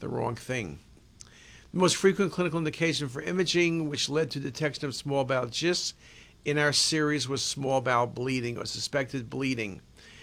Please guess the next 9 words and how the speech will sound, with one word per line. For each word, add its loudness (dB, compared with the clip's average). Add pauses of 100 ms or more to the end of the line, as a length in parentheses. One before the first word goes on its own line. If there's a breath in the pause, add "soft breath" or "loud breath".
(240 loud breath)
And -2
that 4
is 2
the -2
case 0
for -4
the -4
smaller -2
tumors. -6